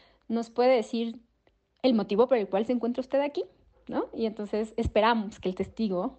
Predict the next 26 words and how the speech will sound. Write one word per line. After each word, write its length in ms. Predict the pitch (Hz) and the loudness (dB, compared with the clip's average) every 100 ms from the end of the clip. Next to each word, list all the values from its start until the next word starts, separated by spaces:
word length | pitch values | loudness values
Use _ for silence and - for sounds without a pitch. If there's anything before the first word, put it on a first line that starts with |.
| - | -12
entienda 640 | 180 165 226 214 190 220 | -10 -2 2 2 0 -2
y 120 | 226 196 | -4 -6
nos 200 | 180 175 | -4 -2
diga, 340 | 185 185 170 - | 0 0 0 -2
"Sí, 160 | 339 | -2
porque 320 | 359 240 202 | 0 -2 -2
me 120 | 196 196 | -4 -4
citaron 460 | 196 196 202 208 | -4 -2 -2 -2
toda 180 | 196 190 | -4 -4
vez 160 | 185 185 | -6 -6
que 140 | 190 | -6
yo 400 | 180 185 196 - _ _ _ | 0 2 2 -2 _ _ _
realicé 340 | 214 196 185 180 | -6 -6 -6 -6
un 200 | 180 180 | -6 -8
peritaje, 640 | - 185 190 220 208 190 | -8 -6 0 0 0 -6
sí, 160 | 190 196 | -8 -8
porque 280 | 190 190 190 | -10 -10 -10
hice 120 | - | -8
una 120 | 185 | -6
detención, 680 | 175 - 190 196 233 254 - - - _ | -6 -4 0 2 4 2 -2 -18 -20 _
sí, 400 | _ - 269 - | _ -2 -2 0
porque 360 | 233 226 226 214 | 4 4 4 0
me 100 | 190 | -2
asaltaron, 560 | 202 190 208 208 208 | -2 -2 0 0 -2
sí, 220 | 208 233 214 | -6 -6 -6
porque, 760 | - 202 202 202 - 196 202 | 0 4 4 2 0 -2 0